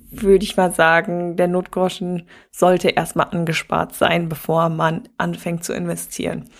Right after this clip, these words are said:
Wenn du jetzt aber zum Beispiel sagst, „Okay, ich habe jetzt fleißig gespart und das, ein Ende des Notgroschens <laughs> beziehungsweise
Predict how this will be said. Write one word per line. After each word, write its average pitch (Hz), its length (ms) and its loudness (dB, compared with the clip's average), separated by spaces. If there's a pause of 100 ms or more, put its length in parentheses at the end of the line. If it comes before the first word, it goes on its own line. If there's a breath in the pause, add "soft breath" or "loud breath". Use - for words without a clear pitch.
(840 loud breath)
Wenn 202 180 4
du 202 80 8
jetzt 202 160 4
aber 185 240 2
zum 185 160 -8
Beispiel 180 340 -2
sagst, 180 340 2
„Okay, 214 480 4 (420 loud breath)
ich - 180 -2
habe 190 180 4
jetzt - 300 -4
fleißig 190 500 0
gespart - 560 0
und 180 360 -2 (280)
das, - 240 -10
ein 185 140 2
Ende 214 580 4
des 190 180 -8
Notgroschens 196 840 0
<laughs> - 0 -
beziehungsweise 175 1000 0